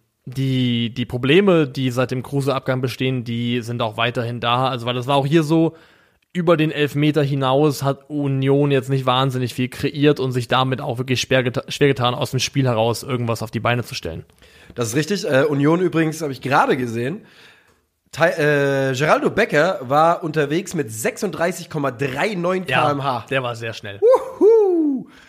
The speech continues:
Speaker 2: Das, äh, müsste, wenn mich nicht alles täuscht, sogar, ehrlich gesagt, in der Top fünf All-Time-Bundesliga sein. Weil da ist nämlich noch
Speaker 1: Mhm.
Speaker 2: Achraf Hakimi drin und der ist derzeit auf der drei mit sechsunddreißig vier neun, dann Leon Bailey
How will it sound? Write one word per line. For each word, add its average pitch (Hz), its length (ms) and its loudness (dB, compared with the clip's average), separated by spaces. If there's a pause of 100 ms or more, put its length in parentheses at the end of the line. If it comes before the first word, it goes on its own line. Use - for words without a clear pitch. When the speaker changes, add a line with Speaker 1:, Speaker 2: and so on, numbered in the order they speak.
(200)
Speaker 2:
Das, - 320 -4
äh, 151 760 2
müsste, 180 600 -2
wenn 180 100 -4
mich 170 100 -4
nicht - 220 -10
alles 170 240 -8
täuscht, 190 460 0 (540)
sogar, 160 800 2 (840)
ehrlich 147 260 0
gesagt, 165 240 -2
in 165 60 -4
der 143 100 -2
Top 190 180 -6
fünf 180 220 -6
All-Time-Bundesliga 156 840 -4
sein. 101 200 -12 (260)
Weil 143 200 2
da 151 140 4
ist 185 80 0
nämlich 196 120 0
noch 175 80 0
Speaker 1:
Mhm. 131 80 -4
Speaker 2:
Achraf 131 180 -4
Hakimi 185 380 -2
drin 139 200 -2
und 147 80 -2
der 156 120 2
ist 160 120 -4
derzeit 190 300 -2
auf 156 220 -4
der 147 260 0 (400)
drei 151 440 2
mit 170 320 -2
sechsunddreißig 143 600 -2
vier 233 240 0
neun, 143 380 -2 (220)
dann 170 260 2
Leon 160 300 2
Bailey 233 340 0